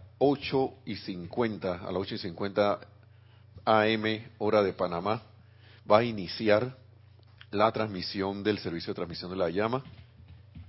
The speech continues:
Y el servicio en sí empieza a las nueve en punto, a las nueve A M. Así que están cordialmente invitados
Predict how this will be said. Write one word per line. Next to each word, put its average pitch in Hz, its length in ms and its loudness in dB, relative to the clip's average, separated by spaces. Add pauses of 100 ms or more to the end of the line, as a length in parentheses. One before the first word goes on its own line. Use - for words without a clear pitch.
(200)
Y 123 120 0
el 123 100 4
servicio 110 440 0
en 95 120 -2
sí 127 300 0
empieza 110 460 2
a - 20 6
las 87 280 -2
nueve 107 300 2
en 92 140 -2
punto, 85 420 -12 (540)
a - 80 -10
las 101 160 -10
nueve 98 400 0 (340)
A 92 180 4
M. 76 340 -6 (520)
Así 98 140 -4
que 110 100 2
están 110 260 2
cordialmente 135 880 4
invitados 110 680 4